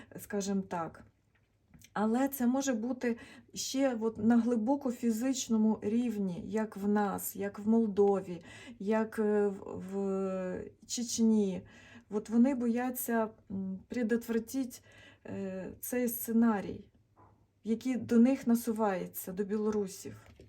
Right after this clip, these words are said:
Тому, знову ж таки, говорю, не ведіться на іпсо. Вони посилюють із-за р-, Рашки армію, того, що вони відчувають для себе загрозу.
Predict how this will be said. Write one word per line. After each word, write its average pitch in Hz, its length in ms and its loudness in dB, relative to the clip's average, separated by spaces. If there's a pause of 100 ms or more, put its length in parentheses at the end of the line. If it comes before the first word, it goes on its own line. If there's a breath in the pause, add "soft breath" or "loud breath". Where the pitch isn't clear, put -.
(1000 loud breath)
Тому, 294 360 2
знову 285 260 0
ж 294 100 -6
таки, 226 260 -2
говорю, 202 640 -4
не 226 140 4
ведіться 254 520 -4
на 233 280 6
іпсо. 220 580 -6 (840)
Вони 240 300 6
посилюють 262 840 -2
із-за 226 500 0
р-, 214 240 -4
Рашки 214 640 -4
армію, 185 500 -6 (340)
того, 233 240 -2
що 247 180 -4
вони 233 240 4
відчувають 226 500 -2
для 214 140 -6
себе 202 340 -6
загрозу. 180 600 -10